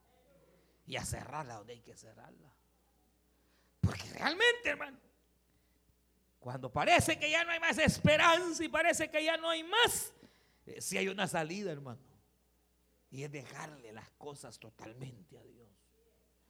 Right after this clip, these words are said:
Hay una, hay una figura tremenda, hermano. Cuando dice la Biblia, y yo ya lo he mencionado, pero, pero, eh, eh, eh, por, por ejemplo,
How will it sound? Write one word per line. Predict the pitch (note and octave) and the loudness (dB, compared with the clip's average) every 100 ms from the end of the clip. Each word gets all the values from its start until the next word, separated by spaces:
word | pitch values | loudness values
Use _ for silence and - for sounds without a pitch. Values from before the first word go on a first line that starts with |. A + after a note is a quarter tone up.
| _ _ C#3+ E3 _ _ _ _ _ _ _ _ _ _ _ - | _ _ _ _ _ _ _ _ _ _ _ _ _ _ _ -10
Hay | C3 G3+ | -6 -4
una, | B3+ F#3 | -4 -4
hay | F3+ | -6
una | A#3+ E3 | -6 -8
figura | F3+ A#3+ A#3+ | -10 -8 -8
tremenda, | - D#3+ A3 B4 C5 E4+ | -8 -12 -12 -12 -12 -14
hermano. | D#4 - _ _ _ _ _ _ _ _ _ _ _ _ _ _ G#4+ _ _ _ _ _ _ _ _ _ _ _ _ _ | -20 -20 _ _ _ _ _ _ _ _ _ _ _ _ _ _ _ _ _ _ _ _ _ _ _ _ _ _ _ _
Cuando | - C#3 - | -12 -10 -10
dice | F3 G#3 | -10 -10
la | G3+ | -10
Biblia, | F#3 A3 A3+ A3+ G3 - - | -10 -12 -10 -10 -10 -14 -16
y | C3 | -8
yo | B3 | -6
ya | D#4+ | -6
lo | - | -8
he | |
mencionado, | D4 - F3+ F3 A3+ A#3 A#3+ F3 - _ _ _ _ _ _ _ - | -12 -8 -6 0 2 2 0 -6 -14 _ _ _ _ _ _ _ 2
pero, | D3 D3+ D3 | 4 4 0
pero, | D3 C#3+ C#3 C3 B2 A#2 A2+ | -4 -2 -4 -6 -12 -16 -16
eh, | C3 | -10
eh, | E3 | -8
eh, | D#3+ C#3+ A#2 A2+ - | -8 -8 -14 -20 -14
por, | D#3+ D#3+ - | -10 -10 -8
por | D#3 | -8
ejemplo, | C#3 G3 A3+ A3+ G#3+ | -4 -6 -4 -4 -4